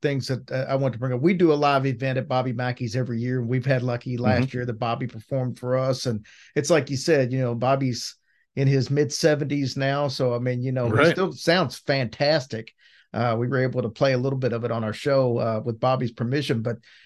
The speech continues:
Speaker 1: you know, it's, Bobby Mackey's is an incredible location. It's, it's, I mean, I would say it's probably top ten in the country to most paranormal investigators. If you just say, "Hey, where do you wanna go?"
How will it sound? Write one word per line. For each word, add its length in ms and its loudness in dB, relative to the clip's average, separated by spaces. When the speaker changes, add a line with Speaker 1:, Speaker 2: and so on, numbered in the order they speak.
Speaker 1:
you 100 -2
know, 180 2
it's, 340 0
Bobby 520 2
Mackey's 580 2
is 140 0
an 100 0
incredible 880 0
location. 720 0
It's, 200 -4
it's, 340 -6
I 80 -4
mean, 340 -2
I 100 4
would 160 2
say 340 6
it's 220 4
probably 440 2
top 460 -4
ten 580 0
in 120 0
the 80 0
country 500 0
to 260 -2
most 360 0
paranormal 520 0
investigators. 680 -2
If 100 -8
you 80 -4
just 200 -6
say, 140 -2
"Hey, 120 0
where 160 -2
do 60 -2
you 80 -2
wanna 140 -6
go?" 360 0